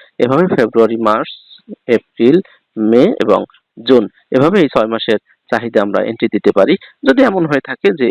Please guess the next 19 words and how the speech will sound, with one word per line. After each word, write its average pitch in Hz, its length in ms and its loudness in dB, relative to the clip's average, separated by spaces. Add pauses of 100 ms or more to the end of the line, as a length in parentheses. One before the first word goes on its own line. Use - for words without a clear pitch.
এই 139 120 2
শিক্ষার্থী, 123 500 -4
সবগুলো 196 280 0
চেক 156 220 -2
করার 123 280 -2
পরে 131 200 0
আমরা 127 220 0 (200)
দেখলাম 117 340 0
যে 117 120 0
এই 107 120 4
যে, 107 140 0 (520)
আহ, 104 180 0
এখানে 135 240 0
যে 127 100 -4
শিক্ষার্থী - 460 -4
রয়েছে, 156 300 2
এই 156 140 0
শিক্ষার্থী - 540 -2 (1000)
মার্চ 131 200 -2